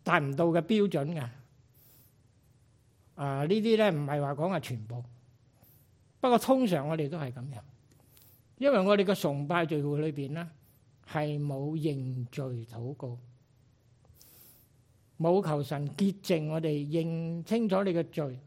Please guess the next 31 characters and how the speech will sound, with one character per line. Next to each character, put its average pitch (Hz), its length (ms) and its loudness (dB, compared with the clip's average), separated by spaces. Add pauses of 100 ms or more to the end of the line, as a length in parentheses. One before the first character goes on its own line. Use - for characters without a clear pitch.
(140)
去 147 80 -12
禱 139 220 -12
告。 135 160 -20 (1400)
馬 208 220 4
太 220 160 6
福 262 160 2
音 262 160 4
裏 220 80 6
面 185 160 4
話 165 160 2
乜 226 120 2
嘢 156 160 2
啊？ 165 100 -6 (960)
主 262 100 2
耶 240 140 12
穌 277 220 10
喺 - 20 8
登 285 240 6
山 269 160 6
寶 240 140 12
訓 226 180 10
講 220 180 8
八 233 200 10
福 262 180 4
裏 226 80 6
邊 190 140 4
有 180 120 0
個 208 140 2
福 277 300 4
氣 180 320 6
啊！ 139 100 -2